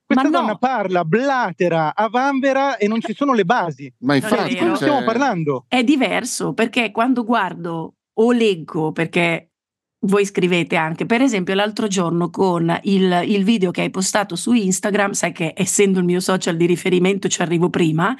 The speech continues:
Speaker 2: io lo guardo, ma lo
Speaker 1: Ma
Speaker 2: faccio
Speaker 1: sta cosa è incredibile comunque.
Speaker 2: Zitto.
Speaker 1: Io vi, io vi dico una cosa, la dico a, a voi negati e negate.
Speaker 2: Zitto, t'ho
Speaker 1: Cioè,
Speaker 2: detto.
Speaker 1: io, io lavoro H ventiquattro per pubblicare decine di video su YouTube e nessuno mi caga.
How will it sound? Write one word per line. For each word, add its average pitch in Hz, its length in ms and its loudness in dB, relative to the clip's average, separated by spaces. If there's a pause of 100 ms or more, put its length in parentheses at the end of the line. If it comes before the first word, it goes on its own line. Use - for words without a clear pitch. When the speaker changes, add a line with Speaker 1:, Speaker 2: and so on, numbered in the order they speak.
(600)
Speaker 2:
io 508 180 0
lo 247 100 0
guardo, 220 440 0
ma 180 220 0
lo 214 160 -2
Speaker 1:
Ma 208 40 -8
Speaker 2:
faccio 233 460 0
Speaker 1:
sta 320 160 0
cosa 277 200 0
è 269 40 2
incredibile 202 500 2
comunque. 185 420 2
Speaker 2:
Zitto. 247 140 0
Speaker 1:
Io 254 60 -2
vi, 185 280 -2
io 269 140 2
vi 247 80 0
dico 202 220 0
una 196 120 -2
cosa, 151 440 -2
la 170 220 0
dico 214 260 2
a, 185 140 -2
a 151 120 0
voi 175 160 2
negati 185 380 0
e - 20 -2
negate. 170 300 2
Speaker 2:
Zitto, 208 340 0
t'ho - 140 -8
Speaker 1:
Cioè, 170 80 2
Speaker 2:
detto. 170 300 -4
Speaker 1:
io, 254 320 4 (260)
io 262 140 4
lavoro 202 580 2
H 220 340 -2
ventiquattro 220 640 -2
per 196 160 0
pubblicare 185 520 0
decine 208 460 2
di 208 120 0
video 214 260 2
su - 160 -6
YouTube 175 760 0
e 196 140 2
nessuno 240 360 2
mi 208 120 2
caga. 147 520 2